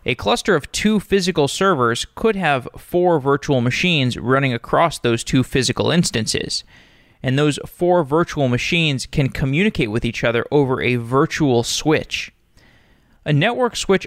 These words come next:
allows packets of bytes to be routed between machines. With a physical network switch,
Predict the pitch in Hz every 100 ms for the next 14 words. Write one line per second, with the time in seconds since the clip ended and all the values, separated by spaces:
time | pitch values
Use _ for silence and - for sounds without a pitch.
0 | - 143 135 131 - - 151 160 139 123
1 | 110 123 127 - - 120 113 120 117 127
2 | 120 - 117 - 147 120 113 - 156 131
3 | - - - - _ _ _ _ - -
4 | 120 - 214 214 139 123 107 117 - -
5 | 135 - -